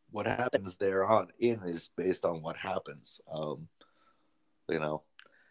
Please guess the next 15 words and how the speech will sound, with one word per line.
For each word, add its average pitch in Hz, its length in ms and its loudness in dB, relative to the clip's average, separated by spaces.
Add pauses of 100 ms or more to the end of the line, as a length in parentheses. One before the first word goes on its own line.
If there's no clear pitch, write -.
(420)
we've, - 300 -10
we've 85 200 -4
already 92 300 6
discussed - 600 -4
in 78 100 -10
the - 60 -20
past, - 360 -8
I 87 80 -2 (100)
don't 90 240 -2 (120)
session - 680 -4
with 64 120 -12
people. 73 360 -6 (140)
I, - 160 -8 (180)
I 87 80 2
will 90 300 2